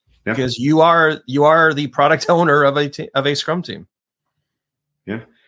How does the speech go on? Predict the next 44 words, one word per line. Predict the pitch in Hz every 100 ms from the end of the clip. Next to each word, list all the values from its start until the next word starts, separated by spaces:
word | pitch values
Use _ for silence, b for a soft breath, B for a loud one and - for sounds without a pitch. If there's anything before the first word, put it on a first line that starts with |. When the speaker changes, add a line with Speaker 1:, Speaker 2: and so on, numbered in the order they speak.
| b b b b -
Speaker 2:
Cool. |
Speaker 1:
So, | 131 127 107
yeah, | 123 147 139 -
I, | 123
Speaker 2:
I'm | 151
Speaker 1:
I | 208
Speaker 2:
sorry, | 233 170
Speaker 1:
think | 190
Speaker 2:
you | 196
Speaker 1:
that |
Speaker 2:
fulfill | 208 190 - 202 196
the | 180
product | - 180 170 170
owner | 160 156 147
accountabilities | - 160 143 110 147 156 113 87 73 - _ _ _
on | 120
a | 107
Scrum | - 110 98
Speaker 1:
<laughs> | 95
Speaker 2:
team. | 85 - _ _ _ - 156 196 190 B B
Speaker 1:
So | - 160
I | 151
think | - 160 131 - _
really | 113 123 156 175
we're | 156 147
pointing | 143 139 135
out | 120 131
here, | 131 156 202 160 -
what | 120 135
is | 131
the |
difference | 117 135 143 120
between | - 139
a | 120
product | 120 117 120 123
owner | 123 117
and | 104
a | 95
product | 110 107 107
manager? | 104 113 123 156 - _ _
Uh, | 110 107 104 - _ 123
a | 117 113 95
product | - 135 131 131
manager | 120 123 131 143 147 190